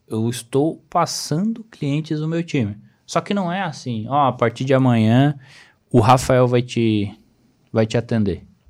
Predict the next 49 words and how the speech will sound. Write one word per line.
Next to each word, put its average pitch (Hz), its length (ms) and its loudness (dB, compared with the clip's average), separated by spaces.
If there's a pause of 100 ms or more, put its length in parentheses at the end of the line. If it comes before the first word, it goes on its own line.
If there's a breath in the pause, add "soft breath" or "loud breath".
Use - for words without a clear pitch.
(880 loud breath)
O - 40 -20
que 135 100 -10
que 135 100 0
eu 135 80 4
faço? 101 440 0 (240)
Eu 113 200 2
vou, 120 280 0
pô, 123 280 2
eu 107 80 2
sei 147 260 -4
que 117 560 -4
daqui 117 400 -2
a 123 80 2
seis 151 400 -4
meses 131 380 0
eu 123 80 0
vou 120 120 -2
ter 123 200 -4
que 123 240 -4
essa 131 260 -4
faixa 127 400 -4
de 113 140 -6
clientes 113 560 -4
passar, 143 680 -10 (640 soft breath)
eu 113 160 -8
coloco 113 420 -2
o 117 40 -4
Rafael 120 340 -6
no 123 100 -4
fluxo, 127 600 -6
falo 101 140 -8
assim, 110 140 -14
vou 110 140 -8
te 110 80 -14
apresentar 110 400 -4
o - 20 0
Rafael, 123 720 -4 (560 soft breath)
as 107 140 -8
demandas 113 420 0
operacionais 104 640 -4
ele 101 140 -4
vai 98 140 -4
com-, 101 280 -8
ele 101 140 -6
vai 98 100 -4
começar 101 340 -8
a - 20 -8
tratar 95 340 -8
comigo, 131 640 -4